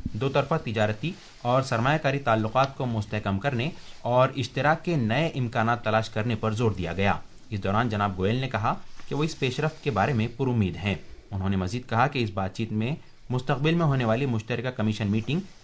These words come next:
जेसीएम के दौरान मजीद तेजी आएगी। जनाब गोयल आज से मस्कत के दो रोज़ा दौरे पर हैं, जहां वो अपने ओमान के हममनसब के साथ ग्यारहवीं मुश्तरका कमीशन मीटिंग में शिरकत करेंगे।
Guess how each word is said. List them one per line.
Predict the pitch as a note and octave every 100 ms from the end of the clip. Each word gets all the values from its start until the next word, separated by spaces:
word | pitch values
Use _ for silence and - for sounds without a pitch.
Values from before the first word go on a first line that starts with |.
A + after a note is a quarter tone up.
| -
जेसीएम | G2 C#3 C#3 E3 C3+ E3
के | D#3+
दौरान | A2 G2+ G#2+ A2
मजीद | A#2 A#2+ A2+ G2+ -
तेजी | B2 G2+ F2+
आएगी। | E2 D#2+ G#2 E2 - - - -
जनाब | G2 F#2+ G2 F#2+
गोयल | G#2 B2 D3+
आज | G#2 G#2
से | - A2
मस्कत | F#2+ - A2 -
के | G2+
दो | G#2
रोज़ा | G2 F2+
दौरे | F2 G2+ C3
पर | B2+
हैं, | A#2+ D3+ - - - -
जहां | C3 D3+
वो | D#3+
अपने | D3+ D#3 D#3+ B2+
ओमान | C3 D3+
के | D3
हममनसब | B2 A2+ A2 D#3+
के | C3
साथ | - G2 C3 A2
ग्यारहवीं | G#2 G#2 C#3+
मुश्तरका | C3+ G#2+ A#2+ A2+ B2
कमीशन | A2 G#2+ - A2
मीटिंग | G2+ G2+ C#3+ A2
में | G#2+
शिरकत | - - E2
करेंगे। | F2 E2+ G2